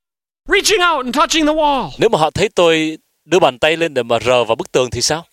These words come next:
Speaker 1: I could just imagine this old German lady saying this to her husband.
Speaker 2: Thì tôi có thể tưởng tượng đến người đàn bà đó,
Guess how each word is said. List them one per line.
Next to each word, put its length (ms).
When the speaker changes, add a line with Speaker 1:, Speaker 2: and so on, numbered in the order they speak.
Speaker 1:
I 60
could 240
just 220
imagine 520
this 200
old 480
German 280
lady 280
saying 340
this 200
to 80
her 160
husband. 380
Speaker 2:
Thì 140
tôi 140
có 160
thể 160
tưởng 220
tượng 200
đến 200
người 240
đàn 220
bà 220
đó, 260